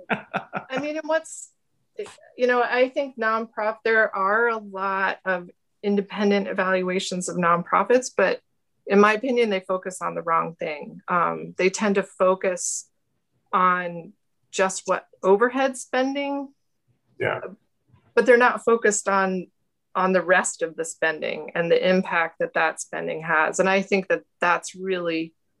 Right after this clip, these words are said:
Speaker 2: where donors need to have more information.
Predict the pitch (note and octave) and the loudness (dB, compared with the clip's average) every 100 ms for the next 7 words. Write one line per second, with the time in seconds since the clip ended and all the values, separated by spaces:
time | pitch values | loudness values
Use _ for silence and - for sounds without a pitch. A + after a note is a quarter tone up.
0 | _ _ - F#3+ D#3+ E3 F3 F3 F3 F3 | _ _ -20 -16 -14 -10 2 4 6 6
1 | F3 E3+ - - E3 F#3 F3 E3+ D#3+ D#3 | 4 2 -2 -14 -4 -2 0 -2 -6 -6
2 | - F3 E3+ E3 D#3+ D#3 D#3 D#3+ D#3 A3 | -8 -8 -8 -2 -2 -2 -4 -4 -4 -4
3 | - - - - - - | -8 -8 -6 -4 -4 -6